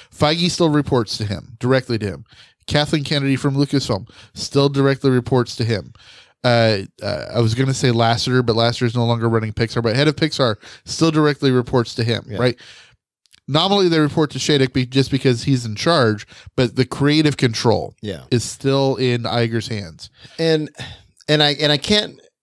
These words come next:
Speaker 2: as much as I love Matt, I'm gonna gloss over what he just said, but
Speaker 1: <laughs>
Speaker 2: the one
Speaker 1: Matt, Matt's a professional
Speaker 2: <laughs>
Speaker 1: friendly troll.
Speaker 2: And, and I love Matt, but,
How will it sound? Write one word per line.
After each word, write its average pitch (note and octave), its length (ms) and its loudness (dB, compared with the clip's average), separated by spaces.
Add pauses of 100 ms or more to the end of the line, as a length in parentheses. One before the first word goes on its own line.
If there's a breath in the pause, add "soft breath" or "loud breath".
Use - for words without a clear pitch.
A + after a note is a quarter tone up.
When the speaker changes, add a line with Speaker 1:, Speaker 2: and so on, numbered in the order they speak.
(220)
Speaker 2:
as A2 140 -6
much C3 160 -2
as - 100 -6
I D3+ 60 4
love C#3+ 220 2
Matt, A2 320 0
I'm A#2 160 -2
gonna A2 400 -2 (400)
gloss D3+ 340 -2
over E3 260 0
what C3+ 140 2
he B2 180 -4
just D3+ 340 -2
said, E2+ 280 -10 (380 loud breath)
but D3 460 0
Speaker 1:
<laughs> - 100 -16
Speaker 2:
the C3+ 140 0
one F#3 260 0
Speaker 1:
Matt, A3 100 -10 (120)
Matt's D#3+ 340 0
a F#3 60 2
professional D#3+ 580 2
Speaker 2:
<laughs> - 120 -6
Speaker 1:
friendly C#3 300 2
troll. A2 440 0
Speaker 2:
And, F#3 160 0
and F#3+ 160 0
I F#3 40 2
love F#3+ 280 0
Matt, G2+ 260 -4
but, D3 160 0